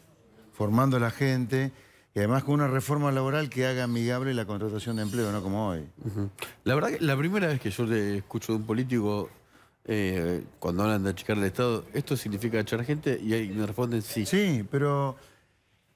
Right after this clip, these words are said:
Speaker 1: Es que, a ver, el resto de los candidatos que están compitiendo conmigo, hablo de los Fernández, Macri,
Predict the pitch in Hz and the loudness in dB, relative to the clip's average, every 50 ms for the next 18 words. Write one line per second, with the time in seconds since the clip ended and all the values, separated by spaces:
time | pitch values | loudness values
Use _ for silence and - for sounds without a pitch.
0 | _ - 127 135 131 - 143 135 135 131 127 127 127 123 123 123 123 143 151 160 | _ 0 0 0 0 0 2 2 2 2 2 0 0 0 0 0 0 0 0 0
1 | 156 143 127 123 131 143 143 165 208 220 202 - 214 196 175 156 139 135 123 - | 0 0 0 -2 -2 -2 -2 -2 -2 -2 -2 -2 -2 0 0 0 -2 -2 -2 -2
2 | 135 131 123 127 131 131 117 104 98 76 - 95 98 107 120 127 - - _ - | -2 -2 0 0 0 0 0 -2 -4 -6 -6 -6 -4 -4 -6 -8 -12 -16 _ -12
3 | 110 95 - - 117 117 113 101 104 107 92 - 104 92 113 107 98 95 92 80 | -12 -10 -6 -4 -4 -4 -4 -4 -6 -6 -6 -6 -4 -2 -2 -2 0 -2 -2 -2
4 | 92 92 92 92 90 87 87 92 95 95 92 95 90 90 90 87 - 101 98 107 | -2 -2 -2 0 -2 -2 -2 0 0 0 0 0 0 0 0 -2 0 0 2 2
5 | 117 117 117 117 113 113 110 107 104 107 107 104 95 104 110 117 120 117 101 - | 4 4 4 4 2 2 0 0 0 0 0 0 0 0 0 2 2 0 0 -2
6 | 107 98 98 95 95 92 95 | -2 0 0 0 0 0 -2